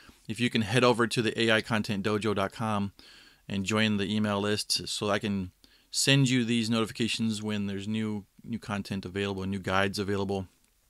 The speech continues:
both on the website and on the YouTube channel. I'll keep you updated. I don't spam. I, I, I send maybe once a week or so,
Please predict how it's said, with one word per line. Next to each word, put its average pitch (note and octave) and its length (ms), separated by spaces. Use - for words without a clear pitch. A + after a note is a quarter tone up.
both C#3+ 320
on C3 380
the A2 160
website A2+ 460
and A2 320
on G2 280
the G#2 180
YouTube F#2 180
channel. F#2 380
I'll G2 320
keep A2 180
you G#2+ 80
updated. A2 400
I A#2 100
don't C3+ 200
spam. D#3 560
I, - 340
I, A2 60
I A#2 60
send A2+ 340
maybe A#2 240
once G#2 280
a G#2+ 60
week A2 240
or - 60
so, A2 320